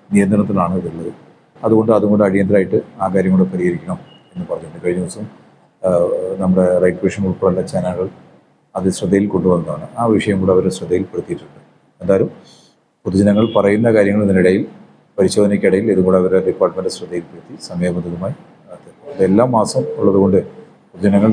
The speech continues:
ശ്രദ്ധയിൽപ്പെടുത്തുമ്പോൾ അതുകൂടെ കൂട്ടി ശ്രദ്ധയിൽ കൊടു-, പെടുത്തി അത് പരിഹരിക്കാനുള്ള ഏർപ്പാട് കൂടെ ചെയ്യും. ആ കൂട്ടത്തിൽ ചേർന്ന ഒരു യോഗമായിരുന്നു. ഇവിടെ എൻ്റെ വിഷയമല്ല, വർഷങ്ങൾക്ക് മുമ്പേ സ്ഥാപിച്ച, ആ, ലൈനുകളാണ് ഈ വ-,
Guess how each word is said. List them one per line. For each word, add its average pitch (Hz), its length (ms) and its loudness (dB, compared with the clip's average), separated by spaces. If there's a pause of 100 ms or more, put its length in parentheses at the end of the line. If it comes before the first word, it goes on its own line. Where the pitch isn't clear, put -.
ശ്രദ്ധയിൽപ്പെടുത്തുമ്പോൾ 104 760 0
അതുകൂടെ 92 260 0 (100)
കൂട്ടി 95 240 -2 (840)
ശ്രദ്ധയിൽ 95 300 0 (600)
കൊടു-, 87 180 -2 (160)
പെടുത്തി 147 360 0
അത് 101 80 2 (520)
പരിഹരിക്കാനുള്ള 101 540 4
ഏർപ്പാട് 87 300 -2
കൂടെ 95 140 0 (160)
ചെയ്യും. 92 220 -10 (260)
ആ 92 140 -4
കൂട്ടത്തിൽ 95 320 0 (100)
ചേർന്ന 92 340 0
ഒരു 90 140 -2
യോഗമായിരുന്നു. 90 480 0 (300)
ഇവിടെ 101 240 2 (380)
എൻ്റെ 98 220 0
വിഷയമല്ല, 90 380 0 (540)
വർഷങ്ങൾക്ക് 113 600 2
മുമ്പേ 101 300 4
സ്ഥാപിച്ച, 90 400 0 (760)
ആ, 92 40 4 (320)
ലൈനുകളാണ് 92 640 2 (260)
ഈ 85 80 2 (380)
വ-, 80 580 -2